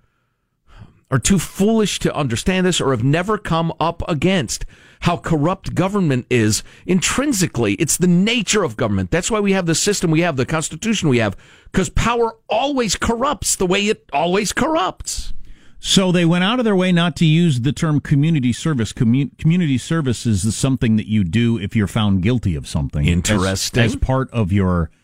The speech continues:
Speaker 2: penalty.
Speaker 1: Or at least plea. Yeah, at least have a plea.
Speaker 2: Right, so they called it public service. So in light of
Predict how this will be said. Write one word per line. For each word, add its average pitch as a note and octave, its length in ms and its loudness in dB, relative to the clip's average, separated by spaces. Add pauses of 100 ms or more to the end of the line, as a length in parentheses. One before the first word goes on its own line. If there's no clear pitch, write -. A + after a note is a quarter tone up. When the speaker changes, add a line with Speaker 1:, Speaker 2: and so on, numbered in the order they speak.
(380)
Speaker 2:
penalty. G3+ 300 2
Speaker 1:
Or - 20 0
at D3 60 -2
least F3+ 500 -2 (220)
plea. G#3 840 0 (340)
Yeah, B2+ 260 2
at C3+ 140 -2
least D#3 280 0
have A2 280 0
a F2+ 140 0
plea. F#3 680 0
Speaker 2:
Right, A#2+ 200 0
so D#3 120 0
they C#3+ 100 2
called E3 220 0
it - 160 -10
public D#3+ 340 0
service. G2 320 0
So C3 200 0
in A#2 80 2
light D3 420 0
of G#2 420 0